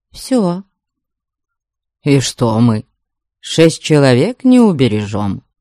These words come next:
Софья задумалась. С одной стороны, рассекречивать такую новинку, как взрывчатка,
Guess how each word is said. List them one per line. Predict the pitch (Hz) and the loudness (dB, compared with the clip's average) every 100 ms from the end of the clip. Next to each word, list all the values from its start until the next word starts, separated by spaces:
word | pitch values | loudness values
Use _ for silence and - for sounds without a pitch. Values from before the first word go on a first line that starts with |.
| _ _ _ _ _ _ _ _ _ _ | _ _ _ _ _ _ _ _ _ _
Софья | - - 151 143 - 165 165 160 | -20 -10 -6 -6 -6 -2 -2 -2
задумалась. | 170 190 175 127 127 139 151 147 123 120 120 - - _ _ _ _ _ _ _ _ _ _ _ | -2 -2 -4 -4 -4 -2 -2 -2 -4 -8 -12 -14 -20 _ _ _ _ _ _ _ _ _ _ _
С | - 208 | -20 -12
одной | 214 190 160 180 196 | -8 -6 -2 0 0
стороны, | 185 - 180 170 156 131 117 | -2 -4 -2 0 0 0 -2
рассекречивать | 123 147 - - 170 - 135 151 190 - 190 175 151 104 - - _ _ _ _ | -4 -6 -6 -8 -8 -6 -4 -4 -4 -6 -6 -2 -2 -4 -8 -20 _ _ _ _
такую | - 123 - 127 175 | -8 -8 -6 -2 0
новинку, | 160 147 117 170 170 165 | 0 0 0 -2 -4 -6
как | 151 147 | -6 -6
взрывчатка, | 120 127 120 101 - 117 139 160 - - 117 - | -6 -4 -4 -6 -8 -6 -6 -8 -10 -14 -12 -12